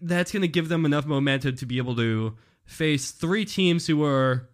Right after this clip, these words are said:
you know, you got Sacramento, the Lakers, and the Suns. The Lakers have been kinda hot. That's the game that I think they're gonna have to prove themselves with again, too.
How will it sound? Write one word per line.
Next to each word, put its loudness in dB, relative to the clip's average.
you -4
know, 4
you 4
got 2
Sacramento, 0
the 0
Lakers, -2
and -2
the -4
Suns. -4
The -6
Lakers 2
have 0
been -2
kinda -2
hot. 0
That's -4
the -8
game -2
that -2
I -4
think -8
they're -6
gonna -4
have -14
to -14
prove -4
themselves -4
with -6
again, -6
too. -6